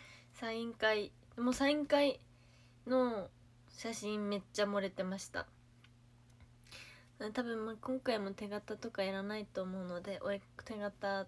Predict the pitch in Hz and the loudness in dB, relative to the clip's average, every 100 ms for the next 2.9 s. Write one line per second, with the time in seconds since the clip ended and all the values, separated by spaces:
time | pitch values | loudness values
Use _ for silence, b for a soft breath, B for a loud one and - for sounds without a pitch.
0 | - 214 214 202 196 190 190 - 202 202 | -4 -2 0 0 0 0 -2 0 0 0
1 | 208 - 175 160 180 - 180 175 156 135 | -6 -6 -8 -6 -10 -8 -6 -4 -4 -6
2 | - - - - - 190 - - | -6 -8 -8 -10 -10 -12 -14 -16